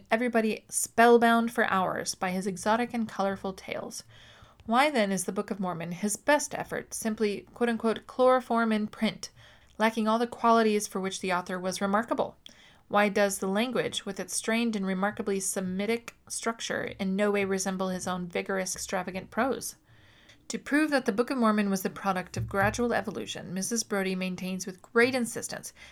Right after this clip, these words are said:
that until the first one hundred and sixteen pages were finished, it was not a religious book at all, but, quote, "merely an ingenuous speculation, a mere money-making history of the Indians.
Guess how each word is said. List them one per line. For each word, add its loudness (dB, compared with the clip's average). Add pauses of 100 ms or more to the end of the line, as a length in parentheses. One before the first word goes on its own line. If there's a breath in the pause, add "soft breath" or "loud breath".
(120 loud breath)
that 0
until 2
the 2
first 0
one 0
hundred -2
and -4
sixteen -4
pages -4
were -8
finished, -4 (580 loud breath)
it 0
was 4
not 4
a 0
religious 4
book -2
at 4
all, 2 (260 soft breath)
but, -6
quote, 0 (280 soft breath)
"merely 4
an -2
ingenuous 0
speculation, 0 (320 loud breath)
a 0
mere 2
money-making 0
history -2
of -4
the -4
Indians. -8